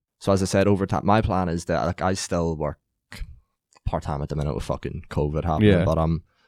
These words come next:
Speaker 1: mostly full-time. I still have a full-time job and I've no intentions of leaving that anytime soon. I
Speaker 2: Yeah.
Speaker 1: wanna create as much income <laughs> streams for myself
Speaker 2: Yeah,
Speaker 1: as
Speaker 2: yeah.
Speaker 1: possible. But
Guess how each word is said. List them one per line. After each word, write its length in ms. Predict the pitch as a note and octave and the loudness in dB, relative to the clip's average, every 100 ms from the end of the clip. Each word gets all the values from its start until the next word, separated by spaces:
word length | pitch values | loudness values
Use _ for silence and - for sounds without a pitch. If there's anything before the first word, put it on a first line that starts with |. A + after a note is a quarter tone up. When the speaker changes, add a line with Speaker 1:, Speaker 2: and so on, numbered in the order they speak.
| _ _ - | _ _ 0
Speaker 1:
mostly 320 | G2+ - G2 | 0 2 0
full-time. 460 | F#2 D#2+ D#2+ D#2 | 2 0 0 0
I 40 | E2+ | 0
still 180 | E2+ E2+ | 0 0
have 120 | D#2+ | 0
a 40 | |
full-time 420 | - D#2+ D#2+ D#2 | 0 -2 -2 -4
job 280 | D#2 D2+ D#2 | 0 0 2
and 100 | D#2+ | 2
I've 220 | D#2+ D#2 - | 0 -2 -2
no 240 | E2 D#2+ | 0 2
intentions 440 | E2+ E2 D#2+ E2 E2 | 2 0 -2 -2 -2
of 60 | D#2+ | 0
leaving 220 | D#2 D#2 | 0 0
that 140 | D2 | -2
anytime 380 | D2 C#2 D#2+ D#2 | -2 -4 -4 -4
soon. 280 | - D#2 E2 | -2 -4 2
I 80 | G#2+ | 6
Speaker 2:
Yeah. 200 | G#2 F2+ | 8 6
Speaker 1:
wanna 160 | D2+ | 2
create 300 | D2+ D#2+ D#2 | -2 -2 0
as 140 | D2+ - | -2 -2
much 380 | E2 - - - | -2 -2 -4 -4
income 320 | D2 D#2 E2 E2 | -6 -4 0 4
<laughs> 60 | |
streams 280 | - A2+ G2 | 6 6 2
for 100 | G2 | 2
myself 260 | F2 G#2+ G#2 | 6 10 10
Speaker 2:
Yeah, 80 | |
Speaker 1:
as 80 | G2+ | 10
Speaker 2:
yeah. 60 | F#2 | 8
Speaker 1:
possible. 460 | E2+ F#2 F2+ F#2+ _ - - _ _ _ - | 6 4 2 0 _ -20 -20 _ _ _ 0
But 240 | E2 E2 | 2 2